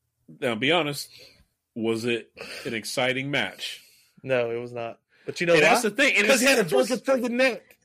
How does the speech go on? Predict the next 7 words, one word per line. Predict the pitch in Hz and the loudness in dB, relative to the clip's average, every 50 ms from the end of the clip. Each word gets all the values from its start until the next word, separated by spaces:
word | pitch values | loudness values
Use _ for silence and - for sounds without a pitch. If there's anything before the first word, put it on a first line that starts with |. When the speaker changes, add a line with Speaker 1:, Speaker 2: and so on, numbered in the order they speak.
| _ _ _ - - - - - - - _ _ _ _ _ _ _ _ _ _ _ - - - _ - | _ _ _ -18 -14 -12 -10 -10 -10 -10 _ _ _ _ _ _ _ _ _ _ _ -20 -20 -18 _ 0
Speaker 1:
That's, | 143 180 214 - - - - | 2 2 2 0 -2 -8 -4
you | 160 165 180 | -2 0 2
know, | 180 175 170 165 151 - | 4 4 4 4 2 2
I | 151 156 170 180 | 2 2 4 4
heard | 180 185 180 180 | 4 4 4 4
the | 381 165 | 4 4
story | - 415 381 160 160 160 165 165 165 170 170 170 | 4 2 2 2 0 0 0 -2 -2 -4 -6 -8